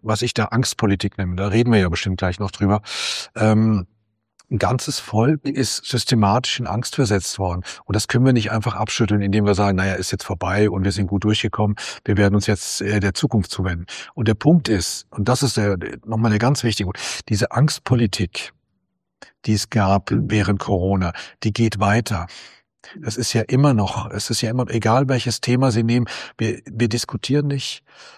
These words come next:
wie es in der Dis-, Demokratie eigentlich sein müsste, sachlich, äh, äh, oder der entscheidende Punkt ist auch, in der Dis-, in der Demokratie reden wir eigentlich von gleich zu gleich. Das ist die Idee. Ähm,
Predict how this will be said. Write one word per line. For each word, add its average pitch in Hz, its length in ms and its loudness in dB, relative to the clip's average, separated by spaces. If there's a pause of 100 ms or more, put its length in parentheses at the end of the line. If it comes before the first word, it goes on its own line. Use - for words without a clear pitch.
(120)
wie 117 80 2
es 113 80 2
in 117 80 0
der 123 80 6
Dis-, 110 240 4
Demokratie 113 580 4
eigentlich 117 300 2
sein 110 220 2
müsste, 113 240 2
sachlich, 98 720 0 (340)
äh, 104 60 -6
äh, 95 920 -2 (1080)
oder - 260 0
der 117 140 4
entscheidende 135 380 2
Punkt 143 240 -2
ist 120 100 -4
auch, 117 140 0
in 123 100 -6
der 120 80 2
Dis-, 113 140 0
in 117 260 -2
der 117 80 2
Demokratie 113 480 0
reden 135 320 0
wir 123 160 0
eigentlich 120 380 -2
von 117 200 0
gleich 110 320 2
zu - 160 2
gleich. 101 680 0
Das 113 200 -4
ist 135 140 -4
die 110 160 0
Idee. 95 300 -2 (640)
Ähm, 113 720 2